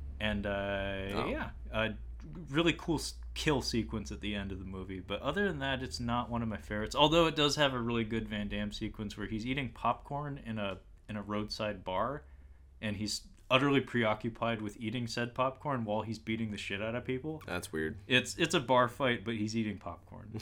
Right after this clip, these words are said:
Speaker 1: 'cause he's, like, transfixed on the popcorn. <laughs>
Speaker 2: Uh, yes, we've got a, a four K release of Schindler's List, which
Speaker 1: Ooh.
Speaker 2: is a black and white film with very, very little use of color.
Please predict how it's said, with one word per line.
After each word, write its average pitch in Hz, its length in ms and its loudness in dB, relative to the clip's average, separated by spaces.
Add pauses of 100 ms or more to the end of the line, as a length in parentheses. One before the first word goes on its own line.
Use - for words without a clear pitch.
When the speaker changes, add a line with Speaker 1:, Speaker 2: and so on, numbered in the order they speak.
(120)
Speaker 1:
'cause 104 140 -4
he's, 101 160 -2
like, 101 120 -2
transfixed - 680 -6
on 92 100 -8
the 85 60 -10
popcorn. - 480 -14 (100)
<laughs> - 0 - (1160)
Speaker 2:
Uh, 113 220 8
yes, 117 300 10
we've 120 140 2
got 127 160 10
a, 104 400 12
a 92 100 2
four 196 460 8
K 156 260 8
release 123 400 8
of 117 80 -4
Schindler's 110 540 4
List, 87 380 4
which 95 480 4
Speaker 1:
Ooh. - 100 -8
Speaker 2:
is 101 60 -2
a 104 40 0
black 139 280 4
and 135 100 2
white 107 260 8
film 90 640 0
with 98 180 -2
very, 95 520 6
very 92 360 2
little 87 340 -4
use 85 200 -4
of - 100 -12
color. 78 420 -6